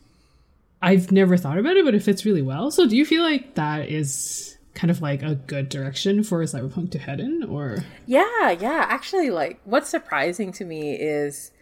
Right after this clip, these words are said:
Speaker 2: um, 'cause when I started getting into more Western cyberpunk, I was like, "Why is it still stuck here? Like, why is, Blade Runner was really good, um,
Speaker 1: Mm.
Speaker 2: but also it's from nineteen eighty-two," <laughs> right? It's like, it was a long time ago.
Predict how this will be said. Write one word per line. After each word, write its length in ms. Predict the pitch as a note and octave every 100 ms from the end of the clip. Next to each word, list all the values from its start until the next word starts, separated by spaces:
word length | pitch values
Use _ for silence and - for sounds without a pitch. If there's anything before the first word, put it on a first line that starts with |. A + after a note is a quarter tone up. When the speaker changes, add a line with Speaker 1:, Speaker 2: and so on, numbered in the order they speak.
| _ _ _ _
Speaker 2:
um, 540 | E3 D#3 D3 C#3+ C3+ C3+
'cause 180 | G#3 G3+
when 120 | A#3
I 80 | B3
started 280 | - G3
getting 200 | G#3 F#3
into 180 | F3+ F3+
more 180 | E3 D#3+
Western 360 | B2+ D3 - F3
cyberpunk, 640 | D#3 D3 D#3 D3+ C3 C3+ D#3
I 40 |
was 120 | F3
like, 160 | G3 -
"Why 160 | D3+
is 160 | D4 F#4+
it 80 | A4
still 200 | - F4
stuck 300 | - G3+ A3+
here? 260 | G3 B2+ B2
Like, 200 | C#3 D#3
why 240 | D#3 G3
is, 540 | A#3+ A#3 A#3 A3+ G#3+ - _ _ _ _ _ -
Blade 340 | E3+ G#3 E4
Runner 180 | D#4+ D#4+
was 220 | F#3+ E3+
really 240 | E3 G3+ G#3
good, 600 | E3 D3 A#2 F3 G#3+ A#3 _ _ _ _ -
um, 680 | D#3+ D#3 D3 E3 D#3+ C#3
Speaker 1:
Mm. 140 | - -
Speaker 2:
but 120 | F3
also 600 | G#3+ D4 - C#3 B2+ F#2 -
it's 300 | F3+ F3 -
from 200 | - E3
nineteen 320 | D3+ G3+ C4
eighty-two," 640 | F3+ D3 C3 D3 G#2 - -
<laughs> 40 | A#3 - -
right? 340 | C#4+ D4+ D4 -
It's 220 | - -
like, 360 | C4 A#3 A#3 _ - E4+ D#4
it 100 | A#3+
was 160 | A#3 A3+
a 60 |
long 260 | F#3+ F3 A#3+
time 220 | A#3+ G3+
ago. 500 | E3 C3+ B2+ C#3+ G#3+